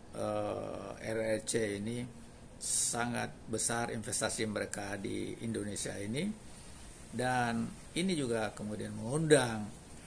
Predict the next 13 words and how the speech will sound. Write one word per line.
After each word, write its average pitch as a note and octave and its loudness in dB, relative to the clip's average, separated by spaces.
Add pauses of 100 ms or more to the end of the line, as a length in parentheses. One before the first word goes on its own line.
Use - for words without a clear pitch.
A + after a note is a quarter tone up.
(160)
keprihatinan, G#2+ -2 (560)
mendungang-, A#2 -2 (240)
men-, A2 0 (160)
men-, A2 -2
eh, A2 -4
mengundang C#3+ 8
perasaan, G#2 0 (720)
eh, B2 -8
miris D3+ 6
dan G#2+ 2 (160)
merasa A2 0
tidak A2+ 0
adil G#2+ 0